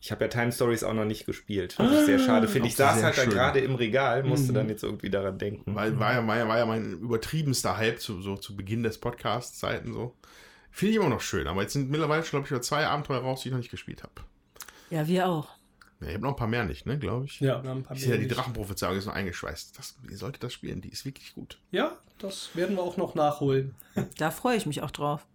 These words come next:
Speaker 2: Ja.
Speaker 3: Ja.
Speaker 2: Andreas.
Speaker 3: Äh, ja, wer uns bei Facebook, äh, like, geliked hat oder mal bei uns zwischendurch mal reinschaut, ähm, wird vielleicht festgestellt haben, dass wir versucht haben, wieder ein bisschen mit Partiewertung, äh, äh, voranzukommen.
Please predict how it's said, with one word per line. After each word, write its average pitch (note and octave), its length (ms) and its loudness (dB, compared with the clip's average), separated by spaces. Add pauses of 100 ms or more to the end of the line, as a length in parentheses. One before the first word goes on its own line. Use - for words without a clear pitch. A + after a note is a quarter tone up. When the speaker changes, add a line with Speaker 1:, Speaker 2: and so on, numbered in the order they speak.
(220)
Speaker 2:
Ja. - 120 -10 (360)
Speaker 3:
Ja. - 100 -10 (560)
Speaker 2:
Andreas. G#3+ 520 0 (1080)
Speaker 3:
Äh, B2 420 2
ja, C3 280 2
wer C3+ 180 2
uns D#3+ 180 0
bei C#3 340 4
Facebook, G3+ 800 0
äh, A#2+ 220 2
like, E3 380 2
geliked C3 360 0
hat D3 220 -2
oder G#2+ 240 -2
mal G#2 200 -2 (140)
bei F2+ 80 -6
uns G2+ 220 -6
zwischendurch G#2+ 280 -8
mal F#2+ 100 -2
reinschaut, E3 640 0 (480)
ähm, B2 640 2 (280)
wird B2+ 360 -6
vielleicht G#2+ 200 -2
festgestellt B2+ 320 -2
haben, A2+ 80 -4
dass A2 140 -4
wir G#2+ 100 -2
versucht A2+ 240 -8
haben, G2 140 -4
wieder F2 100 -4
ein F2+ 100 -8
bisschen G2 220 -8
mit F#2 120 -10
Partiewertung, C#3+ 840 -2
äh, A#2+ 300 -4
äh, A#2+ 640 -10
voranzukommen. C3 800 -2